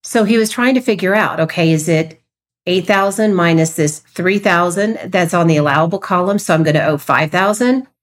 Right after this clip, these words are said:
So the representative tried to explain to him but in the typical he-, healthcare lingo.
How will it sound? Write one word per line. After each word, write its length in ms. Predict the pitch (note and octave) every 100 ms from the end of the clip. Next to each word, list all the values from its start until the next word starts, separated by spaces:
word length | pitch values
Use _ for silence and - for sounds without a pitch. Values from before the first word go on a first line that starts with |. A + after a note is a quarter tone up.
| _ _ _ _ -
So 240 | - B3
the 140 | A3 G#3+
representative 760 | A#3+ C#4 - G3+ F3 E3+ E3
tried 280 | - F3+ F3+
to 60 | D#3+
explain 680 | - - G3 F#3 F#3 F#3+ -
to 260 | - G3
him 520 | D#3+ D#3+ C#3+ D3 E3 - _ _ -
but 140 | G3+ G#3+
in 100 | A3+
the 80 | A3+
typical 540 | A3 G#3+ G#3 G#3 G3
he-, 160 | - F3
healthcare 880 | F3 G3 F#3+ - - E3 D#3 D#3+
lingo. 600 | D#3+ D#3+ D3 A2 - -